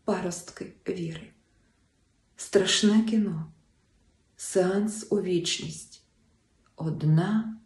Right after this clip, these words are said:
німота. Джельсоміно, продай свій голос. Амнезія, зітри пам'ять. Концентрація щему випікає вирву.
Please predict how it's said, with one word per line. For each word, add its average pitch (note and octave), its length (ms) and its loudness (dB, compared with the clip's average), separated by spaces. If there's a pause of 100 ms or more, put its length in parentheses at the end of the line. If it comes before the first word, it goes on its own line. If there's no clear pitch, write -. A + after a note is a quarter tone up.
німота. D#3+ 920 -6 (960)
Джельсоміно, F3 800 -2 (760)
продай F3+ 440 2
свій E3+ 280 4
голос. E3 580 -4 (580)
Амнезія, G3 880 10 (440)
зітри A3 480 6
пам'ять. F3+ 760 4 (540)
Концентрація E3+ 1200 -4
щему G3 640 -2 (540)
випікає D#3 840 -2 (340)
вирву. D3+ 540 -2